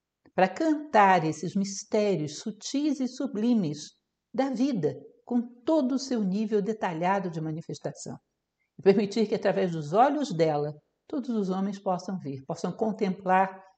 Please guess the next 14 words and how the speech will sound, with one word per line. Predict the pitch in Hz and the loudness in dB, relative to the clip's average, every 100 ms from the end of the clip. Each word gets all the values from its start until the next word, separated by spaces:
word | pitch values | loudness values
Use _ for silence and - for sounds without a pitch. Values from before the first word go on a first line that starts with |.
| _ _ | _ _
essa, | 170 170 190 | 0 4 4
essa | 160 160 175 170 180 170 156 - | 4 2 -2 0 0 0 0 -2
essência | 175 - 262 254 233 - | -4 0 4 4 4 -4
escondida | 147 - 160 143 160 165 | -4 -4 -4 -4 -2 -2
atrás | 170 170 170 | 0 -2 -2
de | |
qualquer | 170 240 247 302 - | 0 -2 0 -6 -2
coisa | 220 226 226 240 - _ _ | 2 4 2 -6 -8 _ _
que | 196 | -4
muitas | 190 190 165 | -2 -2 -4
vezes | 156 156 - | -2 -4 -4
consideramos | 165 160 160 156 156 | -6 -2 -2 -4 -6
como | 165 | -6
insignificante." | 156 - 143 147 - 131 - 139 - | -6 -6 -6 -6 -8 -10 -12 -14 -20